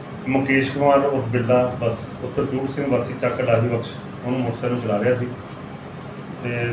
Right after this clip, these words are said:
ਦੂਸਰਾ ਉਹਦੇ ਪਿੱਛੇ ਪ੍ਰਦੀਪ ਸਿੰਘ ਉਰਫ ਪੱਪੂ ਪੁੱਤਰ ਚਰਨ ਦਾਸ ਵਾਸੀ ਮਹਿਪੁਰ ਲਦਨੀ ਸਵਾਰ ਸੀ ਤੇ ਤੀਸਰਾ ਸਰਬਜੀਤ ਸਿੰਘ ਪੁੱਤਰ ਹਰਜਿੰਦਰਪਾਲ ਸਿੰਘ ਵਾਸੀ ਜਾਨੀਵਾਲ ਥਾਣਾ ਰਾਹੋਂ ਦਾ ਰਹਿਣ ਵਾਲਾ ਦੱਸਿਆ ਉਹਨੇ। ਇਹਨਾਂ ਵੱਲੋਂ ਜੋ ਵੀ ਆ ਜਿਹੜਾ ਸ-, ਗੱਭੇ ਬੈਠਾ ਸੀ ਉਸ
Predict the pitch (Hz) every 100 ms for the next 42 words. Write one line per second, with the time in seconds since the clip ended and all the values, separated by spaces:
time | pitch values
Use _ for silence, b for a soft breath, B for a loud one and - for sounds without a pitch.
0 | 117 120 131 139 147 139 123 139 135 117
1 | 123 120 139 139 135 131 127 139 123 -
2 | - - - 143 131 120 123 123 120 117
3 | - - - 113 113 127 120 127 151 127
4 | 113 123 123 - - - - - - -
5 | 120 120 123 135 143 139 131 120 135 131
6 | 127 123 127 131 120 113 123 113 107 -
7 | - - - - 120 123 131 131 127 123
8 | - 123 113 - 113 113 113 113 107 110
9 | 107 104 101 101 98 - - 110 123 113
10 | 104 98 113 117 123 - - - - -
11 | - - - - - 127 143 160 156 160
12 | 156 156 151 143 131 135 135 143 139 127
13 | 117 - - 117 123 135 - 110 120 156
14 | 139 123 120 110 110